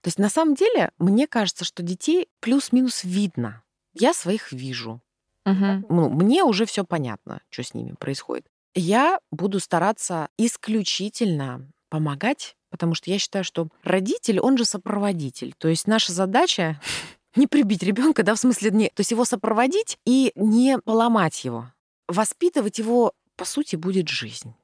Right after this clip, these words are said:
Speaker 1: Мы должны дать какие-то настройки,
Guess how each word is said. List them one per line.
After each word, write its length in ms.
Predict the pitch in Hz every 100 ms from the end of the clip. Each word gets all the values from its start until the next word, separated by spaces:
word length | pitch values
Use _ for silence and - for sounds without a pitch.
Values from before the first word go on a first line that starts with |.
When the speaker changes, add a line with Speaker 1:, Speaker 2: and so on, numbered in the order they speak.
| _
Speaker 1:
Мы 160 | 175 214
должны 420 | 226 220 220 220
дать 340 | 190 208 208 -
какие-то 440 | 180 - 202 180
настройки, 800 | 180 175 240 262 320 - 156